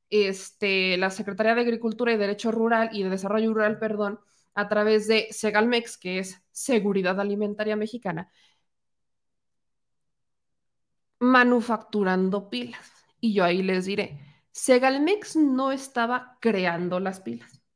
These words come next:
Segalmex se las compra a una empresa. Y, eh, lo que quería Segalmex es integrarlas a la canasta básica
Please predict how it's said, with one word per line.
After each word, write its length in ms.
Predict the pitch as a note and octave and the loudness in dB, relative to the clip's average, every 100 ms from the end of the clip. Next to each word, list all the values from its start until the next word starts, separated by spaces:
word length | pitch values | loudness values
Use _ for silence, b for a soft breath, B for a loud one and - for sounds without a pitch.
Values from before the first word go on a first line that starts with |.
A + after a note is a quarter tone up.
| _ _ b b b b | _ _ b b b b
Segalmex 640 | - C4 C4 C#4+ E4+ - - | 2 4 6 6 4 2 -2
se 280 | - - | -4 2
las 360 | A#3+ A3+ A3+ - | 6 6 4 -4
compra 760 | - E4 G#4+ G#4+ C4 A#3 B3 - _ _ _ | 4 6 6 4 2 2 0 -8 _ _ _
a 120 | - G3+ | -4 0
una 260 | G#3 A3+ | 2 2
empresa. 560 | A#3 A#3 A#3+ - - _ _ _ B B B D3+ D#3 | 0 -2 -4 -6 -14 _ _ _ B B B -14 -2
Y, 120 | C4+ | 0
eh, 260 | C4 - - | 0 -4 2
lo 180 | C4 B3+ | 4 6
que 160 | C4 | 2
quería 300 | C4 C#4+ D4 | -2 0 2
Segalmex 580 | D4+ E4+ E4 C#4 G#3+ - | 2 0 0 0 -2 -2
es 160 | A3+ A3+ | -4 -2
integrarlas 1000 | B3+ B3+ B3+ B3 C#4+ D4 C#4+ B3 A#3+ - _ _ | -2 0 0 2 4 4 2 -2 -4 -16 _ _
a 80 | G#3 | -4
la 160 | G3 | -2
canasta 400 | F#3+ E3+ F3 - | -4 -4 -6 -4
básica 460 | A#3 B3+ F#3+ F#3 | -4 -6 -8 -16